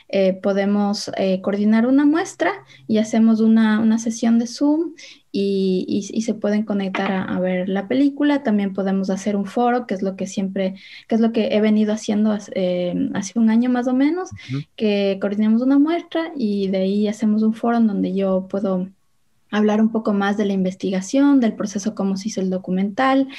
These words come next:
Speaker 1: y contestar preguntas. Entonces, em, es muy sencillo, eh, solamente nos contactan a través de la,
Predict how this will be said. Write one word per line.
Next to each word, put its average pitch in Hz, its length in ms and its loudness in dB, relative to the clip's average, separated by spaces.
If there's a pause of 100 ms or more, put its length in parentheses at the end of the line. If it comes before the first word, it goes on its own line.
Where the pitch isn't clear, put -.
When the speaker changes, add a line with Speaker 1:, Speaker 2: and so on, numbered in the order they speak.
(320)
Speaker 1:
y 226 120 -2
contestar 202 480 -2
preguntas. 196 680 -2 (120)
Entonces, 220 760 0 (320)
em, 214 580 2
es 247 160 0
muy 311 140 4
sencillo, 403 560 -2 (100)
eh, 240 380 2
solamente 254 760 0
nos 233 200 2
contactan 247 640 2
a 226 80 -2
través 214 260 0
de 220 120 2
la, 196 340 -2